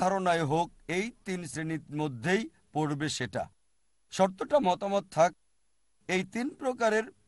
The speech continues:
মধ্যেই সেটা পড়বে। আজকে আমরা পরীক্ষা আর যাচাই করব বিভিন্ন মানুষের দেওয়া বিভিন্ন অনুমান আর মতামতের। সবগুলো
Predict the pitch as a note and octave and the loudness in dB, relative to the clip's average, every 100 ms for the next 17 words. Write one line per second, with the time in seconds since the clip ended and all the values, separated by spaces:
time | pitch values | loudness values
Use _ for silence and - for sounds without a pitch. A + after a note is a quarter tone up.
0 | A#2+ D#3 B2 D#3+ G#3+ C4+ _ _ _ _ | -4 -4 -2 0 0 -4 _ _ _ _
1 | _ - C#3 A#2 F3+ - C#3+ B2 G#2 - | _ -12 -8 -4 -4 -4 -6 -4 -8 -10
2 | _ _ _ _ _ _ _ _ - F#3+ | _ _ _ _ _ _ _ _ 6 6
3 | - - F#3+ D3+ - _ _ _ _ _ | 4 0 0 0 -6 _ _ _ _ _
4 | D#4 F4+ - A#3+ G3 - F3+ F3 - _ | -2 -2 -4 -2 -2 4 6 6 4 _
5 | _ _ _ - A#3+ C4 G3 F3 F#3 C3+ | _ _ _ 6 6 6 4 4 -2 0
6 | F#3+ F3+ F3 C3+ - _ - C#3+ G3 C#4 | 0 2 0 -2 -6 _ -6 -2 -2 -2
7 | C4 G#3 E3+ F3 D#3 D#3 C#3+ A#2 _ - | 0 0 0 -2 2 6 6 4 _ -6
8 | C#3 F3 F#3 E3 D#3 D3 B2+ _ _ _ | -2 0 -2 -2 0 0 -2 _ _ _
9 | _ _ _ C3+ D#3+ F#3+ A#3+ B3+ B3+ _ | _ _ _ -4 -2 2 4 2 0 _
10 | _ _ _ - D#4+ C4 E3+ D#3+ D#3 C#3+ | _ _ _ 0 2 0 -2 0 2 0
11 | - C3 G2 - _ _ _ _ _ _ | -2 -4 -4 -14 _ _ _ _ _ _
12 | _ _ _ _ _ _ _ _ _ _ | _ _ _ _ _ _ _ _ _ _
13 | _ _ _ - F#3 A#3 D4+ G3+ B3 | _ _ _ 4 6 6 2 0 4